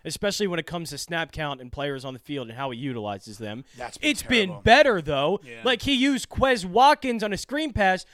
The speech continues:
Speaker 1: How about that? You use a guy with speed on a screen pass instead of your slowest wide receiver in Greg
Speaker 2: Hey.
Speaker 1: Ward.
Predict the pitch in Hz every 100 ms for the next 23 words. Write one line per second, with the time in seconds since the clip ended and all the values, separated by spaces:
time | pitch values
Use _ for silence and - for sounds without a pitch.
0 | _ _ - 277 320 277 214 220 185 151
1 | 151 104 71 175 226 339 294 247 269 247
2 | 208 180 - - 277 262 247 214 - 220
3 | 214 196 196 190 180 151 208 214 165 165
4 | - 208 220 202 196 190 170 - 190 165
5 | 147 160 151 233 127